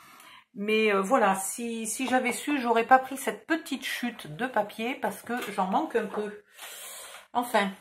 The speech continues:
on va y arriver. C'est pas très grave, on va y arriver. Alors du coup, je sais pas si je vais utiliser quand même ces trois morceaux-là pour faire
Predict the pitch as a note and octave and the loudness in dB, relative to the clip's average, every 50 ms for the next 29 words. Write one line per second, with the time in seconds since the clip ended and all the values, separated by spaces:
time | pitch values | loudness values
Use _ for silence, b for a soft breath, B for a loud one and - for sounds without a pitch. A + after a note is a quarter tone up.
0 | - - - A3+ B3 A#3+ A#3 A#3 G#3+ G3+ A3 A3 G#3+ - - - - - - - | -14 -6 -2 4 6 6 6 6 6 4 4 2 2 0 -4 -8 -12 -18 -20 -20
1 | - - _ - _ _ - - - - - - - - - B B B B B | -20 -20 _ -20 _ _ 0 0 0 0 -4 -10 -8 -8 -8 B B B B B
2 | B B B B B B - - - B3 - A#3+ A#3 - B3 A3+ G#3+ A3+ B3 B3 | B B B B B B -16 -6 0 4 6 6 6 4 0 2 10 12 12 12
3 | B3 B3+ - - D4 E4+ C#4+ C4 A#3 G#3 F3+ E3 D#3 D3 D3 D3 - - - - | 12 10 6 4 8 8 10 10 10 10 8 8 2 -4 -6 -6 -8 -12 -16 -16
4 | - B B B B B B B B B B _ G#3 G#3+ A#3 B3 A#3+ A3+ B3 D#4 | -18 B B B B B B B B B B _ 4 6 6 6 4 4 2 2
5 | D#4+ D#4 - - - C#4+ C#4+ C#4 C4+ B3+ - B3+ B3+ B3+ - C#4 C4+ C4+ - C4+ | 2 2 -2 -4 -2 0 4 4 4 4 4 2 0 0 0 -2 0 8 10 10
6 | C4+ C4 - C4 A#3+ A3 A3+ G#3+ A#3 A#3 A#3 A3+ - - A#3 A#3 B3 A3+ G#3+ A#3 | 10 10 6 -2 -4 -2 0 2 2 2 0 -2 -6 -4 -2 -2 -2 0 0 0
7 | A#3 A3+ - - C4+ C4 B3+ B3+ B3 B3 A#3+ A#3 - - A#3+ A#3 - - - A#3 | 0 2 6 8 8 8 8 6 6 4 4 2 0 0 -2 -2 -2 6 8 10
8 | A#3 A3+ A3+ A3+ A3+ - - - A#3 A3+ A3 A3 A3+ A3 A3 A3 - - A3 G#3+ | 10 10 8 6 4 2 0 0 2 2 8 10 10 10 10 8 6 0 -6 -6
9 | - - - - - A3+ G#3+ G#3 G#3 G#3 G#3 | -6 -8 -10 0 4 6 8 8 8 6 4